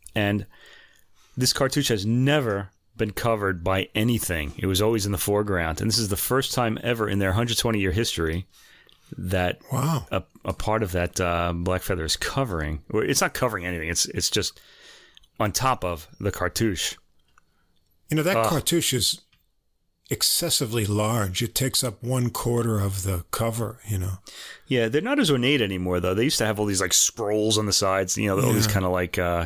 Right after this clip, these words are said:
Speaker 1: you know, Baroque, almost sort of, uh, like, scrolling, um, designs. Now, now it's a little more simple. It's a little simpler, as we s-,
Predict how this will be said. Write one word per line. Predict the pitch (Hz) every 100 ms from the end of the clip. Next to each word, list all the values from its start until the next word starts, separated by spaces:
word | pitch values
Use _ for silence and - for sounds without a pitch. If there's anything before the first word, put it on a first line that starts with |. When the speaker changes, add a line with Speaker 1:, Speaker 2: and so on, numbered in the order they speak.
| -
Speaker 1:
you | 98
know, | 85
Baroque, | 90 90 95 95 - -
almost | 95 90 87 -
sort | 95 87
of, | 82
uh, | 82 80 87 -
like, | 87 85
scrolling, | - 101 95 98 90 85 82 - - - - _ -
um, | 87 82 82 78 - -
designs. | 95 95 92 98 95 87
Now, | 101 98
now | 92 117
it's | 101
a | 113
little | 104
more | 90 82
simple. | - 90 82 82 -
It's | 104
a | 107
little | 85
simpler, | - 131 107 92 73 - _ -
as | 90 82
we |
s-, | 78 -